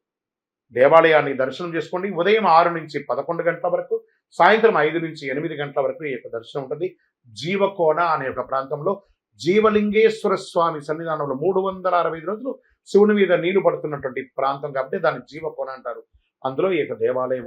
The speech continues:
ఉంటుంది. తప్పకుండా రండి, దర్శనం చేసుకోండి, స్వామివారి అనుగ్రహం పొందండి. జీవితంలో పుట్టినందుకు ఒక్కసారైనా శబరిమలకి వెళ్ళాలి అని అంటారు చూసారా, మనకు ఆ స్వామివారి అనుగ్రహం ఉంటేనే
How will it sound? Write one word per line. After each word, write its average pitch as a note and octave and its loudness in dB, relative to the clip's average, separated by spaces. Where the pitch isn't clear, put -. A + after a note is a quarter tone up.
ఉంటుంది. C#3 -10
తప్పకుండా D3+ -2
రండి, C#3+ -6
దర్శనం E3 -4
చేసుకోండి, F3 -6
స్వామివారి C3+ 2
అనుగ్రహం C3 -2
పొందండి. C#3 -8
జీవితంలో E3 -2
పుట్టినందుకు F#3+ -4
ఒక్కసారైనా E3 -2
శబరిమలకి D3+ -4
వెళ్ళాలి C#3 -4
అని C3+ 0
అంటారు D3 2
చూసారా, C#3+ 0
మనకు C#3 -2
ఆ B2+ 8
స్వామివారి E3 4
అనుగ్రహం F3 6
ఉంటేనే F3 0